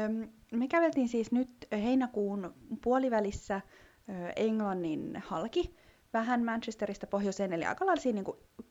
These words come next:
Englannin puolivälissä. Öm, reitti on reilu kolmesataa kilsaa kirjaimellisesti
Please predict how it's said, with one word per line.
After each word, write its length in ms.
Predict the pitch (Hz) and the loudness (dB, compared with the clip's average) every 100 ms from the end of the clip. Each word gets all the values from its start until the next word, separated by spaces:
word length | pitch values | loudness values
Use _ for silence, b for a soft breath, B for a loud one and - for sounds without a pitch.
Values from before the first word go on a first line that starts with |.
| - | -6
Englannin 560 | 208 196 165 147 - - _ _ - _ _ - | -4 -2 -4 -4 -6 -10 _ _ -20 _ _ -2
puolivälissä. 520 | - - 208 269 349 339 b b b b b - | -2 0 -2 0 -2 -4 b b b b b -6
Öm, 540 | 196 190 190 190 185 180 | -2 -2 -2 -4 -6 -4
reitti 340 | 220 277 285 240 | -2 -2 0 0
on 240 | 208 202 | 0 0
reilu 220 | 202 202 | 0 0
kolmesataa 480 | - 247 254 247 208 | 0 -2 -2 -2 -6
kilsaa 440 | 202 208 196 196 185 | -4 -4 -4 -6 -4
kirjaimellisesti 920 | 240 226 202 170 190 202 - - | -2 0 0 -2 -6 -10 -10 -16